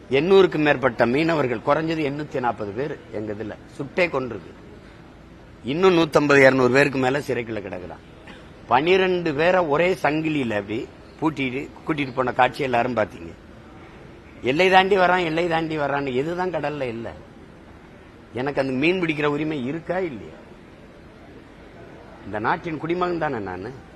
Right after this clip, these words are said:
ஏன் குஜராத்ல ஒரு மீனவனுக்கு இருக்கிற அந்த பாதுகாப்பு, அந்த உரிமை, அவன் உயிருக்கு இருக்கிற அக்கறை, இத்தனை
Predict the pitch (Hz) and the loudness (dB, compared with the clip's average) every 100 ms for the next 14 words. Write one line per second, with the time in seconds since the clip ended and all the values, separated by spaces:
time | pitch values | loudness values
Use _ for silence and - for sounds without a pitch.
0 | - - - - - - - 156 180 160 | -20 -20 -20 -20 -20 -18 -6 -4 -2 0
1 | 185 202 208 196 185 165 160 180 175 165 | 6 6 6 2 2 0 -2 -2 -2 -4
2 | 156 143 143 139 131 131 123 107 131 156 | -6 -6 -4 -4 -4 -6 -8 -4 -2 -2
3 | 139 131 151 151 123 123 147 151 180 190 | -2 -2 -2 -4 -4 -6 -6 -6 -6 -6
4 | - - - 131 139 139 156 165 143 127 | -14 -20 -6 -2 -2 -2 -4 -4 -6 -8
5 | 120 117 113 151 160 196 - - - - | -4 -4 -4 -6 -6 -6 -10 -20 -20 -20
6 | - - 131 - 185 175 | -18 -8 -4 6 8 8